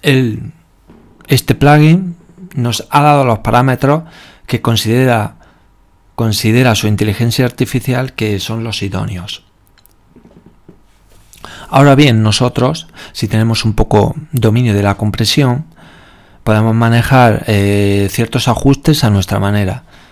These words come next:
Por ejemplo, el threshold, eh, la ratio, hasta un máximo de diez por uno, el ataque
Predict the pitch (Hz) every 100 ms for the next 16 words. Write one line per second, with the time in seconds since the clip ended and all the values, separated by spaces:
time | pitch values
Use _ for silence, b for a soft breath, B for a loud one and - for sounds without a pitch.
0 | b b b b b 120 110 104 107 -
1 | 101 - 123 123 123 131 185 165 _ _
2 | b b b b b b b _ _ _
3 | _ _ _ _ - _ _ _ B B
4 | B B B B 127 110 107 104 104 101
5 | 101 101 123 143 165 202 208 - _ -
6 | 113 104 - 110 104 104 107 107 110 -
7 | 110 107 107 110 110 107 110 120 135 165
8 | 180 190 - b b 107 104 104 123 131
9 | 170 202